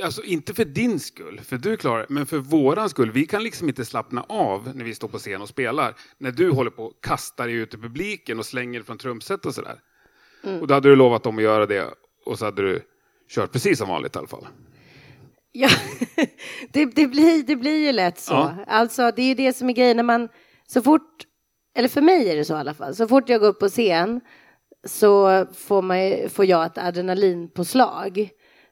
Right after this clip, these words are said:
Speaker 2: Eh, och då spelar det inte så stor roll om jag har tänkt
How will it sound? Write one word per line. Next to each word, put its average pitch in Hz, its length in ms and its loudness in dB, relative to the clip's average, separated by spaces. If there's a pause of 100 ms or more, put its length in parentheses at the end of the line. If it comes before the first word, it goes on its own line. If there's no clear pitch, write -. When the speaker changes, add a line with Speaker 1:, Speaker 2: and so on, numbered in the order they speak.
(160)
Speaker 2:
Eh, 185 300 4 (120)
och 208 220 6
då 247 560 8 (720)
spelar 233 340 2
det 226 40 2
inte 208 120 -4
så 202 120 -4
stor 185 320 8
roll 262 420 8
om 185 140 2
jag 160 100 0
har 156 120 0
tänkt 202 580 -2